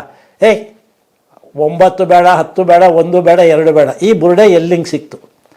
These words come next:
ಫಸ್ಟ್ ಅಲ್ಲಿ ನಡಿ." ಆ ಬುರುಡೆ ಇದ್ಮೇಲೆ ಉಳಿದ ಮೌಳೆಗಳು ಇರಬೇಕಲ್ವ? ಮೊದಲು ಅದನ್ನ ನಾವು, ಅದನ್ನ ನಾವು ತೆಗಿತೀವಿ, ಅದನ್ನ ತೋರಿಸು ಅಂತ ಹೇಳಿದಿದ್ರೆ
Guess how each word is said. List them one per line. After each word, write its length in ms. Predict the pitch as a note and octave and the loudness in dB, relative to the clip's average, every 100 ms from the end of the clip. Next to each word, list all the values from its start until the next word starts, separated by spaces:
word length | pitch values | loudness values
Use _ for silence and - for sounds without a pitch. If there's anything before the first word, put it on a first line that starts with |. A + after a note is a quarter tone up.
| _ - | _ 0
ಫಸ್ಟ್ 260 | B3 B3 | 0 2
ಅಲ್ಲಿ 160 | A3+ G3 | 0 0
ನಡಿ." 280 | D#3+ - - _ _ _ _ _ _ _ _ _ | -2 -4 -20 _ _ _ _ _ _ _ _ _
ಆ 80 | A3 | -4
ಬುರುಡೆ 400 | F3+ A3+ C#4+ D4+ | 0 2 4 2
ಇದ್ಮೇಲೆ 280 | B3+ D4 C4+ | 0 0 2
ಉಳಿದ 200 | B3+ C4+ | 2 0
ಮೌಳೆಗಳು 420 | C#4+ C#4 C#4+ C#4 | 0 2 2 2
ಇರಬೇಕಲ್ವ? 500 | C#4+ C4+ C#4 A#3 D#3 B2 - - | 0 0 0 0 -4 -6 -12 -4
ಮೊದಲು 300 | G#3+ C#4+ C4+ | -2 0 -2
ಅದನ್ನ 320 | G3+ C4+ D4+ | 0 0 0
ನಾವು, 500 | C#4 B3+ G3+ E3 - _ - - | 0 0 -2 -6 -16 _ -10 -2
ಅದನ್ನ 260 | G#3 C#4 | 0 2
ನಾವು 160 | C4+ A#3+ | 2 2
ತೆಗಿತೀವಿ, 500 | A3 G3+ G#3 C3+ - | 2 0 0 -4 -2
ಅದನ್ನ 240 | G3 C4+ | 0 0
ತೋರಿಸು 340 | C4+ B3+ A#3 A#3 | 2 2 2 -2
ಅಂತ 140 | A3+ | -2
ಹೇಳಿದಿದ್ರೆ 920 | F3 F3+ D#3+ C#3 A2+ C#3+ D#3+ - _ | -2 -4 -4 -10 -8 -6 -6 -8 _